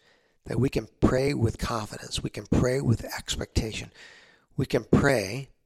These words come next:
trusting the heart of Jesus, the heart that he has for us.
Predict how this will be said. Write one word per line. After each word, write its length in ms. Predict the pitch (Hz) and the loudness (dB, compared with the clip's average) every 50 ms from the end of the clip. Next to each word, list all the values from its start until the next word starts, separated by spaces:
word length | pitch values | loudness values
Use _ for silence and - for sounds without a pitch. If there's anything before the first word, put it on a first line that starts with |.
| _ | _
trusting 680 | - - - - - 170 165 175 - - - 135 127 117 | -8 -4 -2 0 2 2 4 4 2 2 0 -2 -6 -4
the 100 | 123 123 | -6 -6
heart 400 | 107 - - 127 117 110 - - | -6 -4 -2 -2 -2 -2 -4 -6
of 160 | 202 151 120 | -10 -12 -10
Jesus, 460 | - - 117 110 107 - - 104 - | -10 -8 -8 -8 -8 -10 -6 -6 -4
the 100 | - - | -4 -4
heart 380 | 123 - - - 117 - - _ _ _ _ _ _ _ - | -6 -6 -4 -6 -6 -6 -8 _ _ _ _ _ _ _ -10
that 180 | 143 - - | -10 -8 -6
he 120 | 156 139 127 - | -6 -6 -6 -8
has 320 | 107 107 104 104 107 - - - _ | -8 -8 -8 -8 -8 -8 -10 -14 _
for 400 | - - - 117 104 104 95 95 | -14 -10 -8 -6 -4 -4 -6 -6
us. 260 | 98 - - - | -8 -8 -10 -10